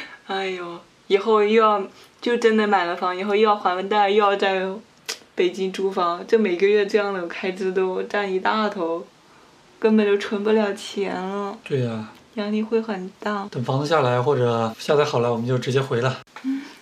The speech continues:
Speaker 1: 有点舍不得。
Speaker 2: 这有什么舍不得的？
Speaker 1: 还没有拼搏，还没有闯。
Speaker 2: 这还有几年啊？起码还有三四年给你拼搏，你还不够吗？三十岁了，三十，三十岁之前了。
Speaker 1: 看三十岁怎么样？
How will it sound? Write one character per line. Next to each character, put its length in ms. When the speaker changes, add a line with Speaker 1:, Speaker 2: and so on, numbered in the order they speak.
Speaker 1:
有 80
点 160
舍 340
不 80
得。 720
Speaker 2:
这 120
有 40
什 60
么 80
舍 140
不 80
得 60
的？ 40
Speaker 1:
还 100
没 140
有 140
拼 360
搏， 360
还 180
没 120
有 120
闯。 800
Speaker 2:
这 100
还 200
有 60
几 240
年 260
啊？ 80
起 200
码 140
还 100
有 60
三 180
四 140
年 180
给 140
你 140
拼 160
搏， 100
你 80
还 120
不 120
够 180
吗？ 300
三 160
十 80
岁 160
了， 240
三 260
十， 80
三 240
十 80
岁 140
之 160
前 180
了。 320
Speaker 1:
看 200
三 200
十 120
岁 240
怎 120
么 120
样？ 340